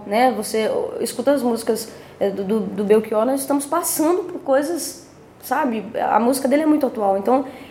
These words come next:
ele enquanto artista, com certeza, é um artista além do tempo dele,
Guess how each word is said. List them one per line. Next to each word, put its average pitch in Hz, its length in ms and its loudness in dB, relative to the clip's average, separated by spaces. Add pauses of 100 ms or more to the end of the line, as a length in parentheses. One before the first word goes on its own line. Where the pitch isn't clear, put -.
ele 277 140 4
enquanto 302 280 4
artista, 294 540 0
com 294 180 4
certeza, 247 540 2
é 190 100 0
um 196 120 -2
artista 202 480 -4 (440)
além 214 280 4
do 269 100 4
tempo 240 320 0
dele, 214 480 2